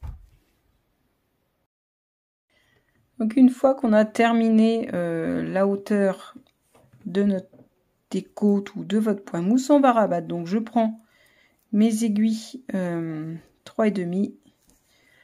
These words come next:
pour pouvoir rabattre souplement. Et après, on plie en deux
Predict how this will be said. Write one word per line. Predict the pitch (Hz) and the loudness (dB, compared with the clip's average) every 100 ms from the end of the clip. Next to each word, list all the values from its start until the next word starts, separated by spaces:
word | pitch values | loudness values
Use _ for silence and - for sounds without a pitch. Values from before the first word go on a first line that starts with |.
| _ _ - | _ _ -6
pour | 269 262 | -4 -2
pouvoir | 247 220 208 208 | -2 0 0 -2
rabattre | 190 180 190 202 214 - - | -6 -4 -2 -2 -4 -10 -18
souplement. | - - 277 294 - 254 240 208 202 - | -12 -2 0 0 -2 0 2 0 -2 -4
Et | 190 | 0
après, | 185 - 214 226 - | 0 2 -2 -2 -2
on | 269 | -2
plie | 269 277 262 | 0 2 2
en | 226 | 4
deux | 214 214 247 262 | 2 2 2 0